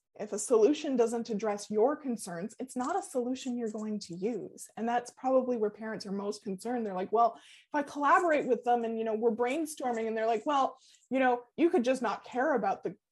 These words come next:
wrappers, or I could put the wrappers away, like, once a month and you could be happy with that."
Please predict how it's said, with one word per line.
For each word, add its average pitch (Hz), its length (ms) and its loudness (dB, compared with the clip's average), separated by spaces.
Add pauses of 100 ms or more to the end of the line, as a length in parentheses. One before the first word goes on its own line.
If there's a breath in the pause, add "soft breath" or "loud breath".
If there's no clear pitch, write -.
(120)
wrappers, 208 420 0
or 190 120 2
I 254 100 4
could 262 160 -4
put 262 120 -4
the 208 60 2
wrappers 233 440 2
away, 220 280 2
like, 196 300 -2
once 220 300 -4
a 196 80 0
month 202 400 0 (580)
and 233 140 0
you 247 100 2
could 247 160 -2
be 202 120 0
happy 233 340 2
with 196 200 -2
that." 196 300 -2